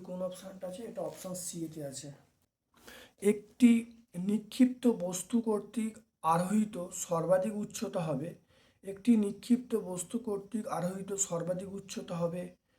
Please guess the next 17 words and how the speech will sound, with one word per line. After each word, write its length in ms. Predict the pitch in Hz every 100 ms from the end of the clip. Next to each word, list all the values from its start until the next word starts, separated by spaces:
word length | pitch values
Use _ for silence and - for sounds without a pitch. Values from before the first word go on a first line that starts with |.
| _ _
বিভিন্ন 220 | 220 226 233
অপশান 320 | 185 - 208 196
দেওয়া 200 | 196 190
আছে। 200 | 185 - 240 247 _ _ _ -
এটা 160 | 208 185
অপশান 320 | 175 - 240 240 - 196
এ 20 | 214 214
হবে, 240 | 160 139 160 233 - - - _ - - - - -
সেটা 280 | 170 185 175 175 175
ইউ 140 | 196 220
স্কয়ার 540 | - - 214 202 208 202 - _ _ _ _ _ _ _ _ _ -
sin 320 | - 160 165 185 -
square 320 | - 196 185 185
theta 320 | - - 175 170 175 - - _ _ _ _
by 220 | 170 160 208 220
টু 100 | 165
জি, 200 | 135 131